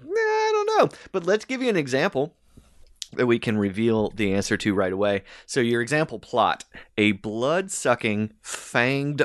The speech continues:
monster turns into a bat in order to get to his conversation with a journalist. Do you, do you have any idea what the title on that one might be?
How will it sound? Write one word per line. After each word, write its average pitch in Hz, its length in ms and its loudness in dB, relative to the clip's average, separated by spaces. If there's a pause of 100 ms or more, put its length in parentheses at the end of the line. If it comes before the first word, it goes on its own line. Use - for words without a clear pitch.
monster 113 760 -2
turns 131 440 -2
into 117 280 0
a 90 80 2
bat 82 540 0 (640)
in 95 200 0
order 123 360 0
to 117 180 -8
get 135 380 2
to 127 120 -6
his 117 200 2
conversation 113 800 0
with 98 180 2
a - 60 2
journalist. 87 540 0
Do 92 80 0
you, 98 180 2 (260)
do - 120 -10
you 92 80 2
have 101 160 0
any 110 180 0
idea 110 260 2
what 113 120 0
the 110 60 -4
title 117 280 0
on 120 140 -4
that 120 160 2
one 117 140 -4
might 120 160 0
be? 147 300 0